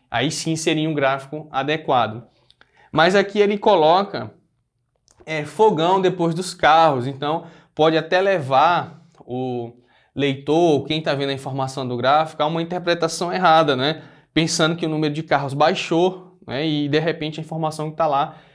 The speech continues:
é fogão. Então, esse gráfico ele não tá adequado para representar essas grandezas, né? Mas ideal aqui seria um gráfico de barras,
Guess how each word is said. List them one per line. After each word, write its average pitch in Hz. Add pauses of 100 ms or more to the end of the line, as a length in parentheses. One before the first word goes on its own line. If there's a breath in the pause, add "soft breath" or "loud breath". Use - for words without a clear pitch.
(120)
é 135
fogão. 151
Então, 151 (320 loud breath)
esse 160
gráfico 151
ele 143
não 165
tá 175
adequado 147
para 127
representar 139 (200)
essas 135 (380 soft breath)
grandezas, 143
né? 123
Mas 127
ideal 135
aqui 135
seria 143 (260 loud breath)
um 139
gráfico 131
de 135
barras, 131